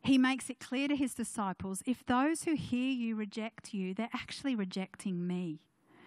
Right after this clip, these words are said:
Simply wipe the dust off your feet and keep going. But nevertheless, know this, the kingdom has come near to them. They have been given an opportunity."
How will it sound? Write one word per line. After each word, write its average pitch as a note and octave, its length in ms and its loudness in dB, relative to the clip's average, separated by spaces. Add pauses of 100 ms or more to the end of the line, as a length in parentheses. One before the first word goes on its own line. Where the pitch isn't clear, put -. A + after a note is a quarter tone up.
(160)
Simply A3 540 -2
wipe G3 360 -2
the A3 100 -2
dust - 360 -8
off A#3+ 220 -8
your C4+ 100 -2
feet - 640 -12 (600)
and G#3 220 -2
keep - 380 -8
going. F#3 500 -6 (1000)
But A3 220 4
nevertheless, A3+ 960 -2
know A3+ 400 0
this, G3+ 600 -6 (400)
the G#3+ 80 -2
kingdom G#3 460 -4
has G#3+ 500 -6
come G3+ 340 -4
near F#3+ 220 -2
to - 180 -6
them. E3 300 -6 (960)
They G3 180 4
have G#3+ 460 -2
been F3+ 240 0
given F#3 340 -2
an E3+ 120 0
opportunity." F3+ 1040 -4